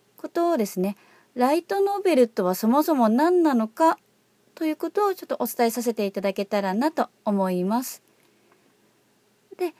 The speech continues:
あの、もちろんこちら個人的な考え方です。で、先ほどもちょっとお伝えさせていただいたんですけれども、枝葉というのは技術面のこと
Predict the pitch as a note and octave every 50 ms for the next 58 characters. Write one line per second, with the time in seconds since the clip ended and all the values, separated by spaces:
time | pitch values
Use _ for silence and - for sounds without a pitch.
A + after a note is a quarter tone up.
0 | _ _ _ - D4 C#4+ D4 C#4 C#4 - - D#4+ D#4 - A4 B4+ A#4+ F4+ D#4 C#4+
1 | B3+ - B3+ A#3 A3+ A3 G#3+ G#3+ G#3 - _ _ _ _ _ _ _ _ - -
2 | C4 A#3+ B3+ B3+ B3 B3+ - - C#4 B3+ E4 F4 F#4 F4 F4 D#4 C#4 B3+ A#3+ A#3
3 | A3 G#3+ A3 G3+ G#3 F#3+ F#3+ F3 - - D#3 - _ _ _ _ _ _ _ _
4 | _ _ _ _ _ _ _ _ _ _ _ _ _ _ _ _ _ _ _ _
5 | _ _ _ _ _ - E4 - - D#4+ - F#4 G4 G#4+ A4 A#4 A4 - _ -
6 | _ G#4+ G#4+ G#4 - A4+ A#4 - F#4+ C#4 C4 B3 - - - D#4 D4+ D4+ D4 F4
7 | D#4+ - D4+ - B3 A3+ G#3+ G#3+ A3 G3+ G#3+ G#3 G#3 G#3 G#3+ A3 - _ _ _
8 | _ - B3+ A#3+ A3+ G#3+ G#3+ G3 - - G3 F3+ F3+ F3 F3 F#3 G3+ A#3 B3+ A3+
9 | G3+ - _ _ _ _ _ _ _ _ _ _ _ _ _ _ _ - C#4 D#4
10 | F#4 G4 - - A#4 A4+ A#4 A4+ A4+ A#4 A#4+ G4+ D#4+ C4 G#3+ G3 - - - F#3
11 | A3 A3 A#3+ D#4 F4 - - A4 A#4 A#4 B4 A#4 G4 C#4 A#3+ G#3+ G3 - G3+ F#3+
12 | _ G#3 F#3+ F#3 F#3+ -